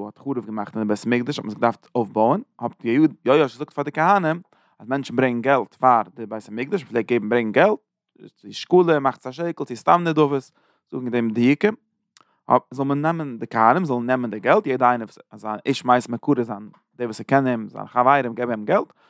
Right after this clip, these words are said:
דאס האלטן אים, דעם מאכן די בית הבית. יעצט וואס זיי געווען, זיי געווען, דער שנאת אסתר ושולי איז למלך יהושע, יהושע געזען, אז מען טוט נישט, די כהנים נעמען די געלט,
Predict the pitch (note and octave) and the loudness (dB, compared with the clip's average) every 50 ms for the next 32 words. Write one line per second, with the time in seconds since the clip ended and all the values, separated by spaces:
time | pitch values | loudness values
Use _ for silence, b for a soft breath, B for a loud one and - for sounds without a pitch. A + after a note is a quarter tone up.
0 | _ _ - B2+ A2+ G#2 B2+ C#3+ F3 - - A3+ G#3+ G3+ G3 G#3 G3+ G#3 G#3+ A3 | _ _ -8 -6 -2 2 4 4 4 4 0 -8 -10 -8 -8 -8 -4 -2 -2 -2
1 | A3 - - A3 A3+ - - F3+ F3+ E3 E3+ D3 D#3+ D#3 D3+ D3+ C#3+ C3 A#2+ A2+ | -2 0 2 2 2 2 0 -6 -6 -4 -2 0 2 2 2 2 0 0 0 0
2 | G#2+ G#2 G#2 G2 - - _ _ _ _ _ _ _ _ _ _ _ - - E3+ | 0 -2 -4 -6 -10 -16 _ _ _ _ _ _ _ _ _ _ _ -4 -2 -2
3 | G#3+ F#3+ F3+ D#3 D3+ A#2+ A#2+ A#2 C3 F3 F#3+ - - C3+ C3 A#2+ A#2 A2+ G2+ - | 0 0 2 2 2 2 0 -2 -4 -6 -8 -10 -8 -6 -6 -4 -4 -6 -8 -2
4 | - C#3 C3 B2 - - - D#3 C#3+ - - C3+ B2+ A#2+ A2+ - D3 D3+ C3 A2+ | 0 2 2 0 -2 -4 -4 -4 -4 -4 -8 -12 -10 -10 -10 -6 -4 -2 -2 -2
5 | G#2+ G2+ - - A2+ A2+ A#2 A2+ G#2+ G#2 - - A2+ A2 A#2+ D3 - - _ _ | -4 -6 -8 -6 -2 0 0 0 0 -2 -4 -4 -2 0 0 0 -2 -4 _ _
6 | - - A#2 B2+ C#3+ D3+ D3 C#3 - D3 D3 G3 F3+ E3+ E3+ E3 D#3 E3+ E3 - | -20 -14 -6 -2 -2 0 0 -2 -4 -4 -4 -4 -4 -2 -4 -6 -8 -6 -4 -2
7 | B3 A#3 - - A#2 F2 - - - D3 D#3 D3 C3+ D3 D3 D3 C#3 C3 A#2 A#2 | -2 -2 -2 -8 -16 -14 -16 -6 0 0 0 2 2 0 -2 -2 -2 -4 -4 -2
8 | A2+ A#2 C#3+ - - | -2 -2 -2 -2 -6